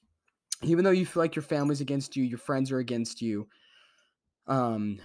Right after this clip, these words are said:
the people, your boss is against you, your, your professor, whatever, whatever you may think is against you, the Lord has got you. The Lord is never gonna be against you.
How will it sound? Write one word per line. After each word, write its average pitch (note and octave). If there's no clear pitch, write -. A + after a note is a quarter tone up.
the B2+
people, E3
your D3+
boss C#3+
is C3
against A#2+
you, A#2
your, A2
your A#2+
professor, B2
whatever, C#3+
whatever F#3
you F#3+
may E3+
think D#3+
is C#3+
against C3+
you, F3
the C3+
Lord D3+
has A#2+
got C#3
you. F#2+
The A2+
Lord E3
is C#3
never C#3
gonna C3+
be B2
against A2+
you. -